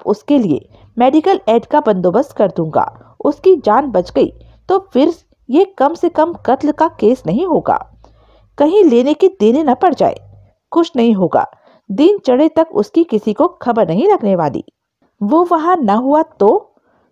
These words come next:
तो इसका मतलब होगा कि वो मामूली तौर पर घायल हुआ था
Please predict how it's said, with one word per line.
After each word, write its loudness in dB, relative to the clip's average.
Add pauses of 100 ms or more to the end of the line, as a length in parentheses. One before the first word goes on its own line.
(160)
तो 2 (100)
इसका -2
मतलब -2
होगा -2 (320)
कि 2
वो 4
मामूली 2
तौर 0
पर 0
घायल -2
हुआ -2
था -6